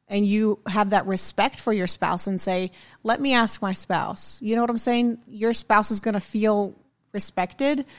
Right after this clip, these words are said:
The fact that you are honoring them before even some of their family members. I would say that would be the best way to start off if you just got married,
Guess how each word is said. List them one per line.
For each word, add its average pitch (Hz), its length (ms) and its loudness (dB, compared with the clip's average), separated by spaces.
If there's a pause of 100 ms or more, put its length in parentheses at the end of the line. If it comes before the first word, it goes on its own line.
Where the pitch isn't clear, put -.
(340)
The 208 160 -8
fact 208 280 4
that 202 120 -2
you 208 320 2
are 196 180 8
honoring 196 680 0
them 208 400 4
before 196 460 2
even 190 440 -4 (280)
some 208 240 -2
of 196 60 0
their 185 100 0
family 185 440 0
members. 170 460 -6
I 196 80 2
would 190 180 -2
say 190 220 0
that 185 200 2
would 196 100 -2
be 190 120 -2
the 180 200 -2 (360)
best 226 300 2
way 208 160 2
to 196 80 0
start 190 420 4
off 190 480 2 (260)
if 208 200 -6
you 202 120 2
just 196 220 0
got 185 200 2
married, 196 500 -2